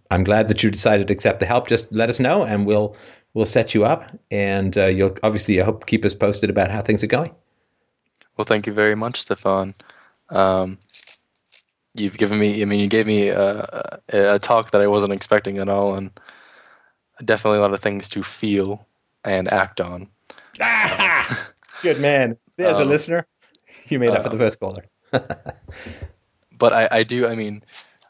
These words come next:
Speaker 2: I, I know we didn't get to get, get to do it,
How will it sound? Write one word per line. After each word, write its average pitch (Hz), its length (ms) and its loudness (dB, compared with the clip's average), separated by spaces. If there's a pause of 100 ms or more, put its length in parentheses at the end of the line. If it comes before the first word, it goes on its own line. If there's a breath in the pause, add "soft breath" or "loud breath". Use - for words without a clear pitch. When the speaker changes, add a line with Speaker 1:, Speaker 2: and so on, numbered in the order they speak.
Speaker 2:
I, 117 120 4
I 120 60 2
know 123 100 2
we 113 60 2
didn't 110 160 -4
get 104 100 -4
to 101 60 -12
get, - 580 -8
get 110 300 -4
to 98 420 -4 (280)
do 98 180 -4
it, 101 160 -6